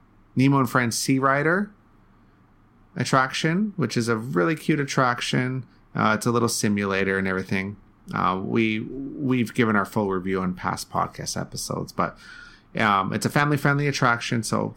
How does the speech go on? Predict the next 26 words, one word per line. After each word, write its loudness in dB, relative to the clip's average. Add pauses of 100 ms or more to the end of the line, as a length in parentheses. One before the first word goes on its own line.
kids -2
will 2
love 2
it. 2
And 2
if -2
you're -2
a -4
fan 2
of 0
Finding 2
Nemo, 2
you're 0
gonna 2
love 2
it. 0 (200)
It's -4
a, -2 (520)
it's -10
a 0
great 0
attraction. -2 (480)
Um, 2 (680)
we 4
have 4
the 2